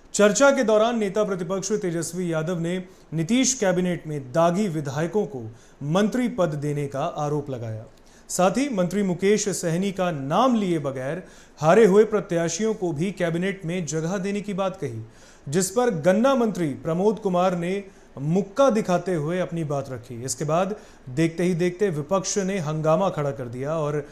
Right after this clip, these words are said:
प्रमोद कुमार से पूरे सदन से माफी मांगने को कहा। हालांकि मंत्री ने सफाई देते हुए कहा कि मैंने ऐसा कुछ नहीं किया है। उन्होंने मीडिया कर्मियों को बताया कि तेजस्वी उनके ऊपर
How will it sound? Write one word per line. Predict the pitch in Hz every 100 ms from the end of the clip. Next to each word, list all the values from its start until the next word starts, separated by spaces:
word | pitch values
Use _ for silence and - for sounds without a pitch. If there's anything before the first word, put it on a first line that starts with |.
| - - -
प्रमोद | 170 185 240 254
कुमार | 214 190 208
से | 202 208
पूरे | - 220 262 262
सदन | - 185 185 180
से | - 131 113 - -
माफी | 147 165 170 202
मांगने | 170 143 139 131
को | 131
कहा। | 113 113 113 - - - - -
हालांकि | 156 196 240
मंत्री | 226 208 247
ने | 254 240
सफाई | 208 214 214
देते | 208 202
हुए | 190
कहा | 185 156 190
कि | 208
मैंने | 185 170 202
ऐसा | 185 202
कुछ | 196 170 -
नहीं | 170 180
किया | 185 170
है। | 156 214 - - - -
उन्होंने | 156 185 196
मीडिया | 196 214 240
कर्मियों | 220 202 226
को | 226
बताया | 180 175 170
कि | 190 202
तेजस्वी | 170 160 160 196
उनके | 196 156 165
ऊपर | 143 151 170